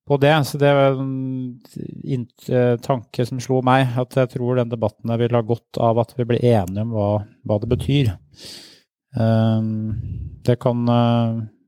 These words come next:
når det skaper såpass sterke følelser som det gjør, så tenker jeg blant at det er fordi noen misforstår hva som egentlig noen prater om. Men det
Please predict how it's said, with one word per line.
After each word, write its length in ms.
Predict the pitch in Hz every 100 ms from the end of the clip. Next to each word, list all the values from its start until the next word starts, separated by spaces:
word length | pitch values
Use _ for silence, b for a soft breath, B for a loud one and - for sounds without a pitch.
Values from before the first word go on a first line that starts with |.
| _ _ _ b b b -
når 120 | 135
det 100 | 143 -
skaper 480 | 156 123 - - 120
såpass 320 | 117 120 -
sterke 320 | 127 - 131
følelser 400 | - 117 - 113
som 160 | 131 131
det 80 |
gjør, 80 | 135 127
så 20 |
tenker 300 | - 123 -
jeg 80 | 117
blant 240 | 113 110
at 100 | 113 127
det 60 | 113
er 80 | 104
fordi 220 | 120 117
noen 320 | 117 104 104
misforstår 640 | 113 104 - 104 - 117 113
hva 140 | 110 107
som 240 | - 117
egentlig 400 | 113 107 - 107 104 90 _ _ - B B B B B - -
noen 160 | 110 104 -
prater 320 | 120 - 123
om. 240 | - 117 92 B B _ _ B B B B B B _ _
Men 100 | 139
det 140 | 139